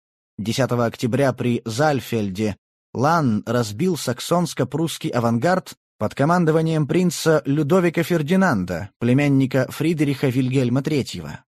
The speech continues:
Сам Людовик Фердинанд, возглавивший отчаянную кавалерийскую атаку на центр французской позиции, был заколот сержантом-квартирмейстером десятого гусарского полка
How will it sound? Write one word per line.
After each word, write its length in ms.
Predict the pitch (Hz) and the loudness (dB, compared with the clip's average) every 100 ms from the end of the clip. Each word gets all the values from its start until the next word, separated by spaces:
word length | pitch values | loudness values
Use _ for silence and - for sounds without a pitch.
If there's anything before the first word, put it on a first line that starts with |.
| _ _ _ - | _ _ _ -12
Сам 320 | - 185 220 | 0 2 4
Людовик 360 | 220 214 202 | 2 2 0
Фердинанд, 640 | - 196 170 196 190 - - | 0 0 2 2 2 -2 -4
возглавивший 720 | 151 156 170 180 160 - 175 | -2 0 2 2 0 -2 -4
отчаянную 720 | - 147 - 180 170 160 160 | -2 -6 -4 2 2 2 -2
кавалерийскую 720 | 151 156 156 156 160 - 156 | 0 0 0 0 -2 0 0
атаку 300 | 139 156 151 | 2 0 0
на 120 | 151 | -2
центр 380 | 135 160 151 139 | -2 -2 -2 -2
французской 560 | 131 143 139 151 - 147 | -2 -2 -2 -4 -4 -2
позиции, 720 | 143 127 139 127 135 131 120 - _ | 0 0 -2 -4 -2 0 -2 -6 _
был 260 | 127 214 220 | 0 2 2
заколот 680 | 135 151 190 202 190 - - | 0 0 2 2 0 -4 -14
сержантом-квартирмейстером 1600 | - 151 117 170 165 165 147 147 131 139 131 170 151 - 156 151 - _ | -4 -2 0 0 0 -2 -2 -4 -2 0 0 -2 -2 0 2 0 -4 _
десятого 480 | 131 143 - 156 151 | -6 -2 0 2 0
гусарского 640 | 131 131 - 135 - 139 | 0 0 0 -2 -2 -2
полка 560 | 123 123 113 - 170 185 | 0 0 0 0 0 0